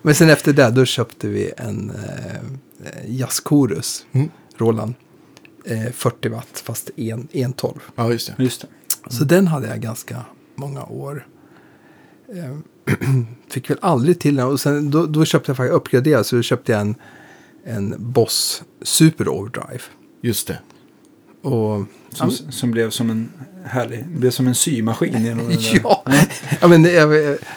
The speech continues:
Speaker 1: det, det är rätt hårt ljud i de där.
Speaker 3: Ja,
Speaker 1: <laughs>
Speaker 3: men de, de har ju, eh, inte alltid, men jag, jag tror oftast att det har de här a-, aluminium dust cap, alltså
Speaker 1: Ja.
Speaker 3: domen i mitten där. Och den,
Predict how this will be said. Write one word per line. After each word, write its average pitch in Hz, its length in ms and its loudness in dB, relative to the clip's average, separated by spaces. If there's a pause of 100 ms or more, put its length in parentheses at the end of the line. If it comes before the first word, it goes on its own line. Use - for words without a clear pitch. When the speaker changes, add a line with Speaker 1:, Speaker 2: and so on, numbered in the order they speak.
(180)
Speaker 1:
det, 143 180 6
det 147 160 8
är 147 40 10
rätt 139 320 2
hårt - 380 6
ljud 156 200 6
i - 20 2
de 117 180 6
där. 120 320 6
Speaker 3:
Ja, 170 400 8
Speaker 1:
<laughs> - 40 6
Speaker 3:
men 180 80 2
de, 175 240 2
de 175 160 6
har 185 320 8
ju, 156 440 6
eh, 170 140 0
inte 165 500 8
alltid, 139 500 6
men 135 140 6
jag, 139 560 4 (120)
jag 143 160 -4
tror 196 240 2
oftast 160 440 -2
att - 120 -2
det 143 80 2
har 147 260 4
de 147 120 0
här 123 140 0
a-, 117 360 -2
aluminium 123 600 2
dust 117 300 -6
cap, - 320 -6 (260)
alltså 127 200 -6 (460)
Speaker 1:
Ja. - 100 -8
Speaker 3:
domen 143 360 2
i 127 40 0
mitten 147 400 -2
där. 117 180 -2
Och 135 140 -4
den, 143 360 2